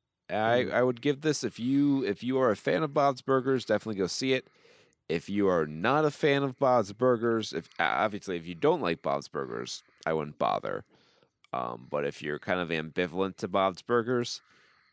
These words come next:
Speaker 1: uh, I'd say you could wait for it to come to streaming. I don't think this is something that necessarily has to be viewed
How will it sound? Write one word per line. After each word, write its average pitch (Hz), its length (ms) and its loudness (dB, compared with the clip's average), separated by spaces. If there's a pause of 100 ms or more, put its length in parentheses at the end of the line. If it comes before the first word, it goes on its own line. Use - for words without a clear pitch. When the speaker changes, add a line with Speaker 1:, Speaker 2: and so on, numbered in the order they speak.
(180)
Speaker 1:
uh, - 320 0
I'd - 120 0
say 151 140 4
you 117 100 4
could 92 240 -4
wait 92 260 2
for 90 240 0
it 80 80 -2 (180)
to - 80 -4
come 80 260 -4
to 73 60 -8
streaming. 82 520 -4
I 78 80 -2
don't 78 180 -6
think 78 220 -10
this 78 200 -8
is 76 220 -6
something 78 400 -8
that 76 280 -4
necessarily 71 680 -6
has 76 380 -4
to 82 80 -6
be 80 200 -6
viewed 80 480 -6